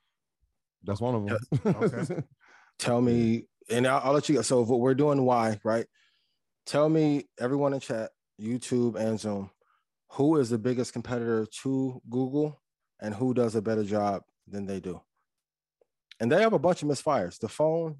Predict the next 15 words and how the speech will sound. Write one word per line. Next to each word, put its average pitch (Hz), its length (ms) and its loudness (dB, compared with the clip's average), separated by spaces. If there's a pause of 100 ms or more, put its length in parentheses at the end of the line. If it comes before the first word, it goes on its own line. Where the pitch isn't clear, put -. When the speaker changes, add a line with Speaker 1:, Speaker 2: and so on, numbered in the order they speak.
Speaker 2:
uh, 151 240 -2 (160)
you 139 100 -12
probably 127 260 -2
could 120 120 -6
eradicate. 117 560 -2 (640)
Speaker 1:
Gaming 117 240 2
system. 107 460 -6 (520)
Speaker 2:
Gaming 135 300 2
system. 127 500 -4 (100)
But, 113 220 -2
like, 113 200 0
if 110 100 -10
you 147 80 2
look 151 200 2
at 131 220 2